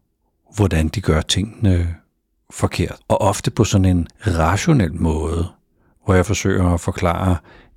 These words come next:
jamen, det, det, det, det her, der er den rigtige måde, og nu skal du høre, hvorfor.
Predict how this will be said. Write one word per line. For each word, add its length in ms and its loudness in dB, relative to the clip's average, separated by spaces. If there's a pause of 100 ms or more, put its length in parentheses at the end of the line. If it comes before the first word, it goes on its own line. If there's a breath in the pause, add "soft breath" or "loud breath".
(100)
jamen, 380 0 (160)
det, 320 -4
det, 140 -2 (200)
det, 240 -6
det 80 4
her, 120 2
der 100 -2
er 40 0
den 140 -2
rigtige 300 2
måde, 640 4
og 160 -2
nu 60 4
skal 200 -2
du 60 0
høre, 400 2 (360)
hvorfor. 420 -2